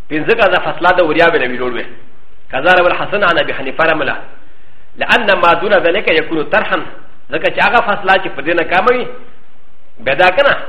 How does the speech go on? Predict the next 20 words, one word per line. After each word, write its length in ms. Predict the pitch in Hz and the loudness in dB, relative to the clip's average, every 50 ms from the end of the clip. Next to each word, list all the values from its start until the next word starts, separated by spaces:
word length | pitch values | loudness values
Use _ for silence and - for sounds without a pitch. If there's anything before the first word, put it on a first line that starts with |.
| - - - - - - - - - - - - | -8 -6 -6 -6 -6 -6 -6 -6 -6 -4 -2 -2
تریل 300 | 147 151 156 190 240 254 - | 0 2 4 4 4 4 2
دی، 160 | 190 185 160 | 0 -2 -2
بدا 280 | 147 147 143 160 180 185 | 0 0 2 4 4 4
کنه، 180 | 185 - 269 254 180 | 4 4 4 4 4
ویشتل 280 | 151 - - 175 180 | 2 0 2 2 2
نه 60 | 190 240 | 2 2
دی، 100 | 240 202 | 2 4
ا 80 | 165 165 | 2 2
تریل 340 | - - 143 151 185 196 | 2 -2 -2 0 0 -2
دی، 80 | 185 170 | 0 -2
لکه 200 | 156 160 156 156 | -2 -2 -2 -2
چې 120 | 131 135 135 | -4 -4 -6
ګټ 120 | 139 131 - | -6 -4 -2
کوي 140 | 185 190 190 | -2 -2 0
کنه، 140 | 226 202 180 | 0 0 2
هڅه 160 | 160 160 - | 2 0 0
وچه 280 | 156 156 175 - - 147 | 0 0 0 0 0 0
وي 140 | 127 123 127 | 0 0 0
کنه، 220 | - 269 220 - - - - - - - - - - - | 0 0 -2 -2 -4 -6 -8 -8 -8 -8 -8 -8 -6 -2
دا 100 | 135 | 2